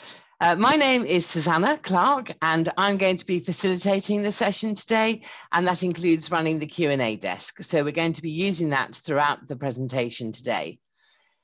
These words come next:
The Q and A and the chat buttons can be found on your Zoom control panel. So please do keep your questions coming, any comments, any observations, and I will share them with Dennis.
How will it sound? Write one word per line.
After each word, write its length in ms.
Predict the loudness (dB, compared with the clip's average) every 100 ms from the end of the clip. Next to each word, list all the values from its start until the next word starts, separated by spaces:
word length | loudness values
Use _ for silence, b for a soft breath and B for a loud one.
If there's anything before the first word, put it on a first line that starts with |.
| b -2
The 140 | 0
Q 220 | 2 4 4
and 100 | 4
A 180 | 2
and 220 | 2 0 0
the 80 |
chat 440 | -2 0 -2 -2 -4
buttons 520 | -4 -2 0 0 -2
can 180 | -4 -2
be 120 | -2
found 340 | 0 0 0
on 100 | 0
your 160 | -2 -2
Zoom 380 | 0 0 2 0
control 440 | -4 -4 0 -2
panel. 460 | 0 -2 -2 -4 -10 B B B
So 220 | -2 0 2
please 460 | 0 0 2 0
do 160 | 0 0
keep 300 | 0 -4 -6
your 80 | -6
questions 480 | -4 -4 -6 -6
coming, 520 | -4 -2 0 0 0 0
any 200 | -2 -2
comments, 480 | -2 0 0 -4 -6
any 260 | -2 -2 -2
observations, 840 | -6 -8 -6 -6 -6 -8 -10 -10 -6
and 200 | -4 -4 -4
I 160 | -4
will 240 | -4 -6 -6
share 240 | -6 -6
them 160 | -6 -10
with 120 | -10
Dennis. 540 | -12 -12 -16 -20 -20